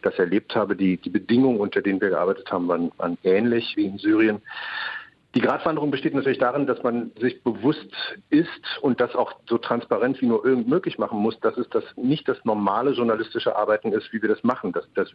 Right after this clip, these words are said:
wir irgendwo hinfahren, wo wir berichten wollen, dass wir aussuchen, wann wir wo sind. Das ist,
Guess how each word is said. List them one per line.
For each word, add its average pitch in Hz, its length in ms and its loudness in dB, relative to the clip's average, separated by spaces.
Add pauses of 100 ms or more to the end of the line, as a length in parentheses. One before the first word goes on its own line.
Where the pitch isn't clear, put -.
wir 131 300 2
irgendwo 110 300 -2
hinfahren, 110 960 0 (100)
wo 107 260 2
wir 107 180 2
berichten 107 580 -2
wollen, 87 240 2
dass - 140 0 (100)
wir 127 320 2
aussuchen, 107 600 0
wann 104 300 -2
wir 104 200 0
wo 101 180 2
sind. 107 380 0 (800)
Das 120 140 2 (220)
ist, - 180 -2